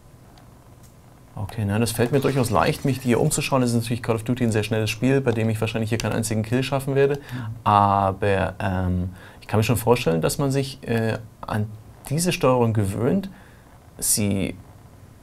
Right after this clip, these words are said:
Speaker 1: ist halt m-, f-, meiner Meinung nach, und ich weiß nicht, wie du das siehst, weder der Maus und Tastatur noch dem Controller in irgendeiner Form überlegen, aber ich finde, einigermaßen okay schlägt's tatsächlich die Brücke.
Speaker 2: Ja, die, genau, es ist okay, aber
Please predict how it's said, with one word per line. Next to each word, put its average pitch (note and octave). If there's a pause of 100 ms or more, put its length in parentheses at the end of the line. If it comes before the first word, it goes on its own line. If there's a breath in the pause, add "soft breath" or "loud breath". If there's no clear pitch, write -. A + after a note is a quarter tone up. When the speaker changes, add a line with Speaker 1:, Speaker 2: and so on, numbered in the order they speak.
(140)
Speaker 1:
ist A#2
halt A#2+
m-, A2
f-, - (220)
meiner C3
Meinung B2
nach, G#2+
und A2+
ich G#2+
weiß B2+
nicht, A2+
wie A2+
du D3
das F3
siehst, A#2 (960 soft breath)
weder A2+
der G#2
Maus G#2+
und B2+
Tastatur A#2+
noch B2
dem A#2
Controller A#2
in A#2
irgendeiner A#2+
Form -
überlegen, G#2+
aber B2
ich -
finde, -
einigermaßen A#2+
okay -
schlägt's A#2
tatsächlich B2
die C#3
Brücke. C#3 (840 loud breath)
Speaker 2:
Ja, A#2+
die, A2+ (500)
genau, A2+
es A#2
ist C3+
okay, C#3 (460)
aber B2